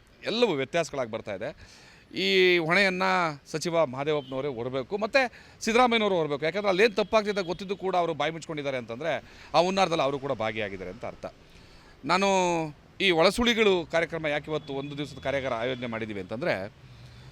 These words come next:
ಒಳ ಮೀಸಲಾತಿಯನ್ನು ಕೊಟ್ಟ ಹಾಗೂ ಇರಬೇಕು ಮತ್ತು ಅದು ನಮಗೆ ತಲುಪದೆ ಕಿತ್ಕೊಂಡ ಹಾಗೂ ಇರಬೇಕು ಅನ್ನೋಂಥ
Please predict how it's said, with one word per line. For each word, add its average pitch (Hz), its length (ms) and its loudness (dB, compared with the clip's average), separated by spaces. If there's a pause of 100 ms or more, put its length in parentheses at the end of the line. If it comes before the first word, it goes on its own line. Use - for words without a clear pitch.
(220)
ಒಳ 165 180 8
ಮೀಸಲಾತಿಯನ್ನು 196 1120 4
ಕೊಟ್ಟ 151 300 0
ಹಾಗೂ 208 380 6
ಇರಬೇಕು 131 680 -4 (500)
ಮತ್ತು 220 200 4
ಅದು 220 80 2
ನಮಗೆ 208 180 0
ತಲುಪದೆ 208 400 4
ಕಿತ್ಕೊಂಡ 220 420 -2
ಹಾಗೂ 190 220 4
ಇರಬೇಕು 165 300 -2
ಅನ್ನೋಂಥ 147 280 -6